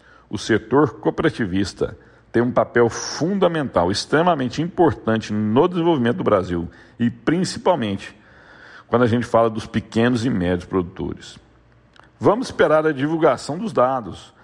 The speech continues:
As nossas análises ainda são preliminares, mas tudo indica que o setor cooperativista vai entregar um excelente ano. As sinalizações são essas.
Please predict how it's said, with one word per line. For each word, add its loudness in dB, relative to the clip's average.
As -6
nossas 0
análises 0
ainda -4
são -6
preliminares, -6
mas -8
tudo -14
indica -8
que -10
o -6
setor -4
cooperativista -4
vai -2
entregar -2
um 0
excelente -2
ano. -10
As -10
sinalizações 0
são -4
essas. -8